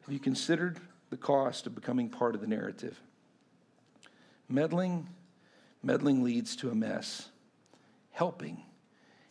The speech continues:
is a process directed by the Holy Spirit. Is that a good word today? You do-gooders listening to me today, I'm telling you, I'm teaching you power if you're listening.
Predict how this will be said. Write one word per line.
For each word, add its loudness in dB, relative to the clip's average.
is -10
a -8
process -2
directed -4
by -4
the -4
Holy -8
Spirit. -8
Is -10
that 2
a -4
good -2
word 0
today? 0
You 0
do-gooders 4
listening 2
to 2
me 2
today, 4
I'm 0
telling 6
you, -2
I'm -6
teaching -4
you 2
power 2
if -8
you're 2
listening. -2